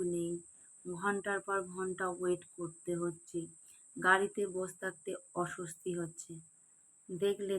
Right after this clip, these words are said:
তো, গাড়িতে কেউ নেই। ওখানে কতক্ষণ বসেছিলাম, বসে থাকার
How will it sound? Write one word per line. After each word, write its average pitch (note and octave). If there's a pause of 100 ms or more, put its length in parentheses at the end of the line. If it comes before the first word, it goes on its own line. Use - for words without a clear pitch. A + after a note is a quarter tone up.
(100)
তো, G#3+ (320)
গাড়িতে F3+ (200)
কেউ F#3+ (140)
নেই। D#3+ (540)
ওখানে A#3 (200)
কতক্ষণ G#3 (180)
বসেছিলাম, E3 (460)
বসে F3+ (100)
থাকার G#3